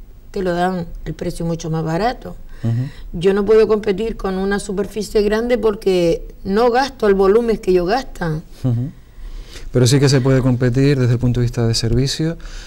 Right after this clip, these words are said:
Speaker 2: y a lo
Speaker 1: Mejora-,
Speaker 2: mejor,
Speaker 1: mejor.
Speaker 2: y a lo mejor con una oferta diferente.
Speaker 1: Sí.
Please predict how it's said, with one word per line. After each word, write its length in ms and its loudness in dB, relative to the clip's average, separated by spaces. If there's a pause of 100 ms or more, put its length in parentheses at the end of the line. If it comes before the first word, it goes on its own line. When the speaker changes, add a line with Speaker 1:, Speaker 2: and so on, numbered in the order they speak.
(160)
Speaker 2:
y 100 6
a 80 6
lo 80 6
Speaker 1:
Mejora-, 720 6
Speaker 2:
mejor, 80 -2
Speaker 1:
mejor. 680 0 (320)
Speaker 2:
y 80 2
a 60 4
lo 60 4
mejor 280 4
con 120 4
una 140 6
oferta 340 2
diferente. 640 0
Speaker 1:
Sí. 340 -8